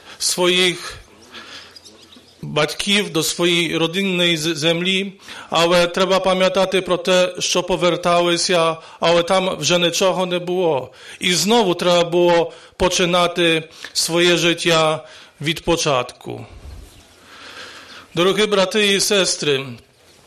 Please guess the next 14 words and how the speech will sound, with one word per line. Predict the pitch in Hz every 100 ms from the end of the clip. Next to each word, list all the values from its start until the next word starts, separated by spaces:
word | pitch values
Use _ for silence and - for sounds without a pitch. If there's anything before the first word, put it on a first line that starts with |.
| - - - - - - - - - -
коли | 175 190 202 196
сьогодні | 202 175 196 190 185 185 180 180 - - -
згадуємо | - - 196 190 185 180 180 175 175 170 170 - -
ці | - - 185 180 175 151 - - - - - - -
великі | 147 175 190 202 202 180 180 156 -
і | 190
трагічні | 190 175 175 196 - 185 175 165 - -
події, | - 160 180 190 180 175 175 - - - - - - - - - - - - _ 202
Треба | 208 214
нам | 208 196 185 175
сьогодні | - 185 202 196 196
помолитися | 190 208 202 214 208 208 156 - 143 131 117 - -
за | 139 180
тих, | 180 220 180 - -